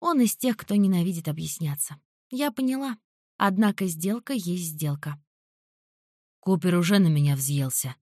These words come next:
с неохотой признает он. «Если он узнает о прошлой ночи, то устроит мне взбучку или какое-нибудь подобное дерьмо». «А она тебе нужна?»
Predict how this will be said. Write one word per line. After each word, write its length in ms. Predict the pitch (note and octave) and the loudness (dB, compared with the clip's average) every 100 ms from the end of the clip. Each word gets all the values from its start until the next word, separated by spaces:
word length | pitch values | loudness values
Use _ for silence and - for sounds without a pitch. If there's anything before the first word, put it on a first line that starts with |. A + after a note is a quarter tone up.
| _ _ | _ _
с 140 | - - | -6 0
неохотой 560 | G3 F3 - G#3 D#3 | 2 2 -2 -4 -4
признает 520 | D#3 D3+ D3+ D3+ D3 C#3+ | -4 -2 0 -2 -2 -2
он. 200 | C#3 - _ _ _ _ | -4 -6 _ _ _ _
«Если 340 | D#3+ E3+ E3+ F3 | 0 2 2 2
он 160 | E3+ | 2
узнает 380 | E3+ E3 F3 D#3+ | 2 2 2 0
о 80 | D3 | -2
прошлой 360 | D#3+ D3+ D#3 | -2 -2 0
ночи, 300 | D#3+ F#3+ - | 0 0 -2
то 140 | D3 D3+ | -2 -2
устроит 420 | D3 - E3+ E3 | -2 -2 -2 0
мне 140 | E3 | -2
взбучку 680 | D3 D3 D3 G#3 - - C3 _ _ - | 0 -2 -2 -2 -2 -8 -8 _ _ -4
или 160 | E3+ E3 | -2 0
какое-нибудь 600 | D#3+ F3 D#3+ D3+ D3 - | -2 0 0 0 -2 -2
подобное 520 | D#3+ D#3 D3 D3 C#3 | -2 0 0 2 0
дерьмо». 420 | C#3 C3+ C#3 C3+ - _ _ _ _ _ _ _ | 0 0 0 -2 -8 _ _ _ _ _ _ _
«А 220 | F#3+ F#3 | -2 2
она 180 | F#3+ F#3+ | 4 2
тебе 220 | E3+ F#3 | 0 -2
нужна?» 380 | G3 F#3 G3+ C4+ | 0 0 0 -2